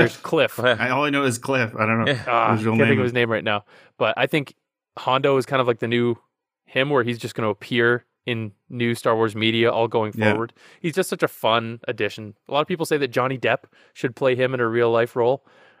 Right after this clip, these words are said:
Speaker 1: um, just 'cause he's a space pirate, and Johnny Depp is best known as a
Speaker 3: Mm-hmm.
Speaker 1: sea
Speaker 2: Oh,
Speaker 1: pirate.
Speaker 2: it's John Ratzenberger.
Speaker 1: John Ratzenberger,
Speaker 3: Ah.
Speaker 1: that's his name.
Speaker 3: That's
Speaker 1: Shoot.
Speaker 3: right.
Speaker 1: Thank you for that.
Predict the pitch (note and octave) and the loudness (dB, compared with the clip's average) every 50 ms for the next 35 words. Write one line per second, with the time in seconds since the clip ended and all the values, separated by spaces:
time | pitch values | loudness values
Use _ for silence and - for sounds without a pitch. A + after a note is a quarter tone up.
0 | _ - B2 A2+ A2+ A2 G#2 G#2 G#2 G2+ G2+ G#2 C3 A#2+ G#2+ _ _ _ _ - | _ -4 -2 0 2 2 2 2 0 -2 -4 -8 -14 -16 -18 _ _ _ _ -20
1 | - - C#3 B2 A#2 G#2 A2 G#2+ - - - G#2+ A2 - - - G#2+ A2 A#2 A#2+ | -6 -6 -4 -4 -4 -6 -8 -8 -6 -4 -4 -4 -4 -4 -4 -2 2 2 2 2
2 | - - _ - - A2 G#2+ - G2+ G2 G#2+ G#2+ A2+ G#2 A#2 A2 G2+ - _ _ | 0 -4 _ -14 -14 -14 -12 -12 -10 -10 -6 -4 -4 -4 -4 -6 -10 -10 _ _
3 | _ _ _ _ - G#2 A2 - - A#2 A#2 A2+ A2+ A2 G#2+ - - G2+ G2+ G#2 | _ _ _ _ -2 -2 -2 -2 -4 -2 0 0 0 0 -2 -6 -4 -4 -2 -2
4 | G#2+ G#2+ A2 A2 A2 G#2+ A2 A2+ - _ _ - - - C3 C#3 C#3 C3+ A#2+ A#2 | 0 0 2 2 2 2 0 -2 -8 _ _ -12 -6 -2 0 0 2 2 2 0
5 | A#2 B2 B2+ B2+ C3+ C#3 B2+ A2 A2 A2+ B2 B2+ - - A#2+ G#2+ G2 G2+ G2 G2 | 0 0 2 2 2 2 0 0 0 0 0 0 0 -2 -2 -2 0 0 0 0
6 | G2 G2 F#2 - _ _ _ _ - G3 G3+ G#3 G3 E3 C#3+ C3+ C#3 C#3 - - | -2 -4 -6 -8 _ _ _ _ -4 -2 0 0 0 2 2 2 2 0 0 -2
7 | A2+ A#2+ B2 C3 C3+ B2+ C3 C3+ C3 C3 B2+ - B2+ A2 - G#2 G2 G2+ G#2 F#2+ | 0 0 2 2 0 0 0 0 0 0 0 -4 -8 -10 -8 -8 -6 -6 -6 -6
8 | G2 - F2 E2 - - - F2 - - - - _ _ _ - - - - - | -6 -4 -4 -2 0 0 2 2 0 0 -4 -12 _ _ _ -10 -10 -10 -10 -14
9 | - - - - - - - - - A#2 A#2+ A#2 - A#2+ - - A#2 G#2 G2+ G#2 | -18 -18 -18 -20 -20 -20 -20 -4 -2 0 0 0 0 -2 -2 -2 -6 -6 -6 -8
10 | - | -10